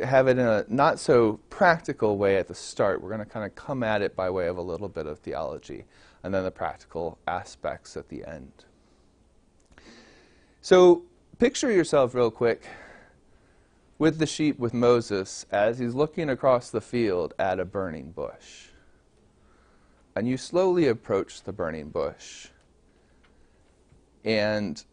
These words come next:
you're intrigued by this bush that is, uh, on fire and not consumed by the fire, and you don't quite know what's going on. And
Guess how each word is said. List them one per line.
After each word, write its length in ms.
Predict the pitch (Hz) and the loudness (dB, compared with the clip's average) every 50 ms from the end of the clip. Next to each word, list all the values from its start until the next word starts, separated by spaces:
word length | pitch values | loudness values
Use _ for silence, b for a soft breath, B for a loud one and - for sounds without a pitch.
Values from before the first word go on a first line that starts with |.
| _ _ _ _ _ - | _ _ _ _ _ 0
you're 200 | 117 120 117 120 | 2 2 4 2
intrigued 1000 | 120 120 120 - - - 180 180 190 196 165 135 117 107 101 92 95 107 107 - | 2 -2 -6 -10 -14 -8 -4 -2 0 2 2 2 2 2 0 -2 -4 -8 -6 -2
by 180 | 98 87 87 | 0 0 0
this 180 | 80 80 80 - | 0 -4 -6 -8
bush 380 | - - 95 87 - - - - | -8 -6 -4 -4 -4 -6 -12 -10
that 240 | - 85 69 69 | -6 -6 -6 -4
is, 380 | 85 87 69 69 - - - - _ b b b b b b b b - | -6 -8 -8 -8 -12 -18 -20 -20 _ b b b b b b b b -10
uh, 120 | 78 76 - - | -8 -8 -4 -2
on 220 | 107 113 113 113 | 0 0 0 -2
fire 480 | 113 - - 127 127 135 139 139 139 127 | -4 0 4 6 6 6 6 6 4 2
and 100 | 107 98 | 2 2
not 260 | 98 95 80 - - | 0 -2 -2 -4 -6
consumed 580 | - 117 110 110 - - 160 160 160 156 156 147 | -8 -8 -8 -8 -4 -4 -4 -2 -2 -4 -2 2
by 160 | 151 147 147 | 4 4 4
the 100 | 147 143 | 2 0
fire, 640 | 143 - 156 143 139 131 131 131 127 123 123 113 - - | -2 0 2 4 4 4 4 4 4 2 2 0 -2 -4
and 140 | - 98 107 | -6 -6 -6
you 80 | 120 147 | -6 -4
don't 320 | - 214 226 214 208 180 | -2 -2 -2 -2 -4 -8
quite 500 | - - - - - 180 147 151 127 - | -14 -14 -6 2 4 4 4 4 2 -2
know 280 | - 92 110 110 104 98 | -2 -2 0 0 0 0
what's 320 | 92 92 76 - - - | -2 -2 -4 -6 -8 -10
going 320 | - 90 90 76 76 71 65 | -8 -6 -6 -4 -6 -6 -6
on. 280 | 62 53 50 78 87 - 107 - _ _ _ _ _ _ _ _ _ _ _ _ _ _ _ _ b b b b b b b b b b b b b b b b b b b b b - | -8 -8 -8 -12 -16 -20 -20 -20 _ _ _ _ _ _ _ _ _ _ _ _ _ _ _ _ b b b b b b b b b b b b b b b b b b b b b -6
And 580 | - 131 135 139 139 135 135 135 139 139 139 | 0 2 4 4 4 4 2 0 -2 -4 -8